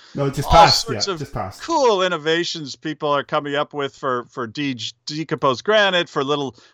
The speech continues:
Speaker 2: kinds of mixtures of artificial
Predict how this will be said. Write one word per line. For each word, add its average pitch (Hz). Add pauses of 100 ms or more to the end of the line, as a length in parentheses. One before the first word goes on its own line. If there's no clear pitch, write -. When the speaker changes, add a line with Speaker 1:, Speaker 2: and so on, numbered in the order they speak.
(140)
Speaker 2:
kinds 160
of 131
mixtures 143
of 131
artificial 160